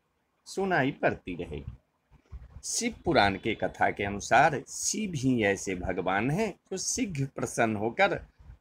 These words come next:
अपने भक्तों को मनचाहा वर दे देते हैं। भगवान भोलेनाथ अपने भक्तों का कल्याण करना, करना जानते हैं, चाहते हैं। वे नहीं देखते कि उनकी भक्ति करने वाला इंसान है, राक्षस है या भूत प्रेत है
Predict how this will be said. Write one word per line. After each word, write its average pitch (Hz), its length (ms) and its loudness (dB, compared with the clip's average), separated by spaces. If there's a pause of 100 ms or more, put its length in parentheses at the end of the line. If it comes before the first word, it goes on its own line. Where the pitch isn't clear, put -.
(920)
अपने 123 260 0
भक्तों 104 420 -4
को 180 180 -4
मनचाहा 139 640 -4 (160)
वर 131 240 4
दे 160 180 -4
देते 85 360 -10
हैं। - 220 -16 (1700)
भगवान 104 420 2
भोलेनाथ 101 480 0 (120)
अपने 104 280 -4
भक्तों 92 420 -6
का 95 180 2
कल्याण 92 480 -2
करना, 101 440 -2 (320)
करना 104 380 0 (320)
जानते 107 460 -2
हैं, 196 180 -2
चाहते 135 420 2
हैं। 214 320 -2
वे 139 220 2
नहीं 147 280 -2
देखते 160 400 -2
कि 196 180 -4
उनकी 170 360 -2
भक्ति 123 380 -2
करने 104 360 0
वाला 90 340 2
इंसान 95 580 0
है, 170 240 0
राक्षस 101 580 0
है 156 120 0
या 175 140 2
भूत 170 340 -4
प्रेत 190 320 -4
है 208 340 -4